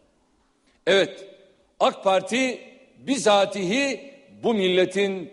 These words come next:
ta kendisidir. ak Parti bu coğrafyanın bizatihi ta kendisidir. ak Parti bu ülkede her bir vatandaşımızın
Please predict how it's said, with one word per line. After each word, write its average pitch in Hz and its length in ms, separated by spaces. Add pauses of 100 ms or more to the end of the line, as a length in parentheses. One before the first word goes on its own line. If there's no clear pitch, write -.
ta 190 120
kendisidir. 127 800 (560)
ak 226 220
Parti 247 600 (420)
bu 139 160
coğrafyanın 262 1120
bizatihi 196 1000 (160)
ta 170 120
kendisidir. 127 680 (840)
ak 196 220
Parti 208 540 (380)
bu 180 180
ülkede 175 680 (280)
her 208 360
bir 311 140
vatandaşımızın 202 1080